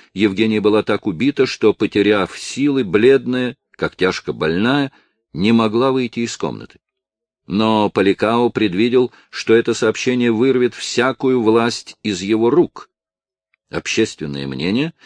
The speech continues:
принуждало его сказать правду, однако он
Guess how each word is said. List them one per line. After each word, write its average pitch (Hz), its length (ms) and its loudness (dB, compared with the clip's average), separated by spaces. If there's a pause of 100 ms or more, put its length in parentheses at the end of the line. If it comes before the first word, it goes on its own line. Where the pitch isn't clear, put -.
(140)
принуждало 110 760 2
его 127 240 4
сказать 107 580 -2
правду, 113 560 0 (500)
однако 123 520 -2
он 120 360 0